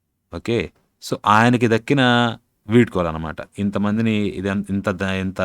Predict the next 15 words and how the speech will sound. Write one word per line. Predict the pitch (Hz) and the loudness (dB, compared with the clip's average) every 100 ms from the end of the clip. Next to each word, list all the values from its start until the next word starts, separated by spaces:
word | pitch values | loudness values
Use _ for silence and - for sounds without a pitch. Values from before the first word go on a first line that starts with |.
| 90 | -4
చిందరవందరగా, | - 92 101 98 98 98 | -4 -4 -2 -2 -2 -4
ఇంత | 95 90 | -4 -6
గందరగోళం, | 85 90 98 95 92 | -6 -4 -4 -4 -4
ఇంత | 90 | -6
దారుణం | 82 90 92 95 | -2 -2 -2 -4
చేసిన | 90 87 92 | -4 -6 -8
అతనికి | 87 90 90 151 165 - - - - _ _ - | -8 -8 -6 -6 -6 -10 -20 -20 -20 _ _ -4
ఇట్లాంటి | 110 131 117 | 2 2 2
వీడ్కోలు | 107 104 - 92 | 2 0 -2 -4
వచ్చింది. | 87 - 90 90 120 160 _ _ _ _ _ _ _ _ _ | -4 -4 -4 -2 -2 -4 _ _ _ _ _ _ _ _ _
ఓకే, | 98 98 127 147 _ _ _ | -6 -2 -4 -4 _ _ _
ఓకే, | 143 165 131 | 2 2 2
వచ్చింది | 117 - 113 | 0 0 -2
ఏదో. | 90 78 - | -2 -6 -6
అయితే | 104 143 127 | 0 2 2